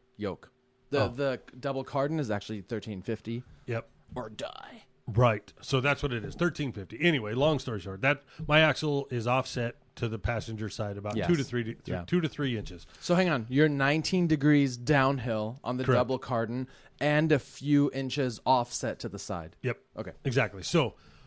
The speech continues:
Speaker 2: I got home and I thought, "All right, so maybe that's too big of a, of droop." So I lowered the transfer case. All I
Speaker 1: Yeah.
Speaker 2: did was lowered the back mount,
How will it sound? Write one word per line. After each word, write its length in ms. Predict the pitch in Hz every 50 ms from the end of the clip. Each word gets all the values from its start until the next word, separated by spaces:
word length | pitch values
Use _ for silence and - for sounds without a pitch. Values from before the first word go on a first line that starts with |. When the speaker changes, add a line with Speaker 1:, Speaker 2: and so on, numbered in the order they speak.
| - - - _ _ _ _ _ _ _ _ _ _ -
Speaker 2:
I 60 | 117
got 200 | 110 147 160 143
home 340 | 139 160 165 165 160 143 - -
and 100 | 135 135
I 60 | 123
thought, 220 | - 127 123 127
"All 120 | 131 135 131
right, 300 | 123 120 120 127 123 -
so 160 | - - 135
maybe 220 | 131 139 143 139 135
that's 240 | 135 131 123 -
too 120 | - - 135
big 200 | 120 135 117 117
of 80 | 113
a, 120 | 113 113 - - 120
of 200 | 110 107 98 98
droop." 280 | 104 147 165 160 156 _ -
So 180 | - - - 113
I 120 | 113 113
lowered 300 | 120 135 139 143 143 131
the 60 | 127
transfer 380 | 120 - 139 135 131 - 135 127
case. 420 | - - 131 131 135 131 - - _ -
All 120 | 151 175 180
I 60 | 156
Speaker 1:
Yeah. 60 | - 156
Speaker 2:
did 80 | 151
was 160 | 139 131 117 123
lowered 260 | 139 139 139 131 107
the 60 | 120
back 420 | 107 101 123 123 120 117 _ -
mount, 300 | 120 113 110 117 135 147